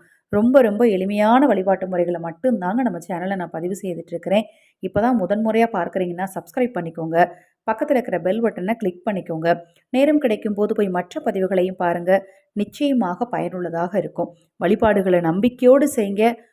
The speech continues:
உங்களுக்கு நல்லதே நடக்கும். இப்ப தாந்திரிக பரிகாரத்துக்கு தேவையான பொருள், ஒரு கருப்பு நிற துணி, கல்லுப்பு, ஒரு கண்ணாடி டம்ளர், அதுல ஊத்துறதுக்கான தண்ணீர். அதை எடுத்து, இதெல்லாம் எடுத்து வச்சுட்டு கிழக்கு அல்லது வடக்கு நோக்கி சம்மணமிட்டு உட்காந்துக்கோங்க.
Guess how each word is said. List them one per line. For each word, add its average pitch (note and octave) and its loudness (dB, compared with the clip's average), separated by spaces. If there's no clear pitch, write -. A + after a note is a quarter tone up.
உங்களுக்கு D#3+ 0
நல்லதே F#3 0
நடக்கும். D3+ -4
இப்ப C4 0
தாந்திரிக A#3+ 2
பரிகாரத்துக்கு F#3 -4
தேவையான F3+ 2
பொருள், E3+ 2
ஒரு A3 2
கருப்பு C#4+ 4
நிற G#3 2
துணி, G#3+ 2
கல்லுப்பு, A3 2
ஒரு E3+ 0
கண்ணாடி A3+ 2
டம்ளர், F3 2
அதுல F3 2
ஊத்துறதுக்கான E3 -4
தண்ணீர். F3 -2
அதை E3 2
எடுத்து, G3 0
இதெல்லாம் F#3 2
எடுத்து F3+ 0
வச்சுட்டு F#3+ -4
கிழக்கு B3 2
அல்லது F#3 2
வடக்கு F#3 0
நோக்கி F#3 -4
சம்மணமிட்டு C4 8
உட்காந்துக்கோங்க. E3 8